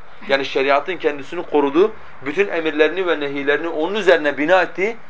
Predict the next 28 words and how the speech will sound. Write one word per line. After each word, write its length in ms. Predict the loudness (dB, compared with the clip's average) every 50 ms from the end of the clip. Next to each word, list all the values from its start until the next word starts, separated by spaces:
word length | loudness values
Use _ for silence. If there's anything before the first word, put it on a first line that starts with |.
| -14 -14 -12 -12
zarureti 520 | 0 4 4 6 6 4 2 0 0 -2 -2
hamseyi, 460 | 0 0 0 0 0 0 0 0 0
o 200 | 0 -2 0 0
beş 180 | 0 0 -2
tane 200 | -4 -4 -4 -4
zarureti 580 | -2 0 0 0 2 0 -2 0 0 0 -2 -2 -6 -10 -4 0
aynı 240 | 2 2 2 2 2
zamanda 380 | 2 2 2 2 0 0 0
nedir? 220 | 0 0 0 0 -2 0
Korumadır. 420 | 2 2 4 4 4 2 2 0 -4 -8 -12 -12 -14 -14 -8 -6
İşte 380 | -6 0 2 2 0 0 0 0
bu 100 | 0 2
yönüyle 500 | 2 2 2 2 2 2 2 2 0 0 -4 -10 -14 -14 -14 -14 -14 -14 -14 -14 -14 -14
de, 680 | -6 -2 2 4 6 6 6 4 4 4 4 2 2 0
savunma 480 | 0 2 4 4 4 4 4 2 2 2
cihadı 400 | 2 2 2 2 4 2 0 0
imandan 440 | -2 -4 -2 -2 -2 0 0 -2 -2
sonra 260 | -2 -2 -4 -4 -4
nedir? 280 | -2 0 0 0 0 0
İmandan 420 | -4 -6 -6 -4 -4 -2 -2 -4
sonraki 420 | -4 -4 -4 -4 -4 -4 -6 -6 -6
en 220 | -6 -6 -6 -6
büyük 180 | -8 -10 -8 -6
nedir? 280 | -4 -2 0 0 0 -2 -6 -12 -12 -10 -8
İmandan 420 | -6 -4 -4 -4 -4 -2 -2 -4
sonraki 400 | -4 -4 -4 -4 -4 -4 -4 -4
en 220 | -4 -4 -4 -4 -4
büyük 320 | -2 -2 -2 -2 -6 -10